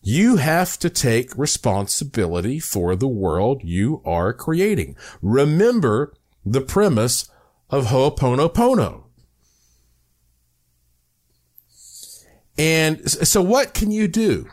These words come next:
All right, well, here, here, it's easy. Stop being a hypocrite. Now, here's what I mean by that.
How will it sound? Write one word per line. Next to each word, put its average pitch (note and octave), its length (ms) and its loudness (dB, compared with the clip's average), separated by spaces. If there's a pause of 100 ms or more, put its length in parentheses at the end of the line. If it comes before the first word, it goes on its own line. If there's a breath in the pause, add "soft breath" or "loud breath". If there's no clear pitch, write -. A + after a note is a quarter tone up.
All A#2 120 -4
right, E3+ 100 2
well, E3 160 2
here, F#3+ 180 2
here, G3 200 4
it's F3+ 380 0
easy. E3+ 360 -2 (260 loud breath)
Stop - 720 0 (140)
being D#3+ 360 2
a C3 80 2
hypocrite. B2 680 -2 (260)
Now, A#2+ 120 0
here's E3 260 2
what F#3 160 2
I D3 80 2
mean C#3+ 240 0
by G2 220 2
that. E2 340 -4